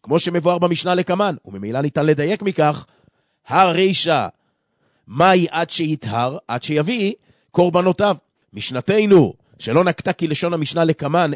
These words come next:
אלא נקטה לשון עד שיטהר, כוונתה עד שיטהר בהבנת קורבנותיו. ומאני רבנני, ושיטת המשנה שלנו כשיטת חכמים דאמרי, שהם אומרים, "נזירות דטהרה, עד שמיני לא חיילה".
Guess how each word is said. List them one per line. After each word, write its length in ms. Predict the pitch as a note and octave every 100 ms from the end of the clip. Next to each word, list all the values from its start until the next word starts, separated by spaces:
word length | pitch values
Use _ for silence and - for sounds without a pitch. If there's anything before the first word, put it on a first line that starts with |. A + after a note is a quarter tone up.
| D#3+
אלא 180 | E3+
נקטה 340 | D3+ C#3+ - E3+
לשון 280 | D3+ D#3+ D#3+
עד 140 | D#3
שיטהר, 600 | - C#3 - - A2 C3+
כוונתה 420 | B2 B2 C3+ F#3+
עד 100 | F#3
שיטהר 460 | - F3 - B3+ A3+
בהבנת 360 | F3+ E3 F#3+
קורבנותיו. 560 | - F#3+ G3+ G#3 C4 B3 - _ _ _ _ _ _
ומאני 380 | - G2 A#2+ C#3+
רבנני, 440 | D3+ D3+ G3 B3 F#3
ושיטת 340 | C3 - C#3+
המשנה 320 | D#3 D3+ G#3
שלנו 280 | G#3 F#3+ F3+
כשיטת 320 | D#3+ D#3+ E3+
חכמים 380 | - E3 F3 G#3
דאמרי, 400 | F3 G#3 G#3 E3
שהם 200 | E3 D#3
אומרים, 380 | E3+ G#3 G3 F3+ G#3+ _ _ _
"נזירות 540 | - C#3 A2+ D3 F3+ E3+
דטהרה, 680 | E3 - D3+ C#3+ D#3 A3 A#3 _ _ _
עד 200 | - F3
שמיני 340 | - D#3+ F#3 G3+
לא 120 | F3
חיילה". 360 | - C#3 B2+